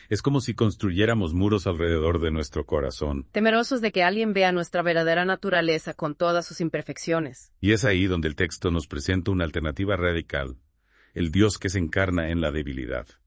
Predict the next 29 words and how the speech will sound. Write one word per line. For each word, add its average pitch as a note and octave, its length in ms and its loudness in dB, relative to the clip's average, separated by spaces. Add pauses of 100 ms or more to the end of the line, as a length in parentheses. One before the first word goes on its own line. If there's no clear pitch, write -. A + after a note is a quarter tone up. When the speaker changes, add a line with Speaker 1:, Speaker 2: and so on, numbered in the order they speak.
Speaker 2:
El G3+ 260 -2
Dios G3+ 260 -2
que G#3+ 120 -4
se G#3 80 -4
encarna F3+ 420 2
en D#3+ 80 -2
la D3 100 -2
debilidad. B2+ 580 -6 (140)
Speaker 1:
Esa B2 240 4
frase A#2 400 2
me G#2 120 6
impacta. D2 600 -4 (420)
Desafía F2+ 640 2
nuestra D#2+ 300 -2
noción F2+ 340 0
tradicional D2+ 560 0
de C#2+ 100 -2
poder. B1 360 -8 (240)
Speaker 2:
Sí, C#4 260 2
el A3+ 160 0
texto C#4 340 0
nos E4+ 220 2
invita A#3+ 380 2
a - 20 2
mirar G3+ 300 4
el G#3+ 100 2
ejemplo F#3 320 0
de F3+ 100 2
Jesús. E3+ 520 -4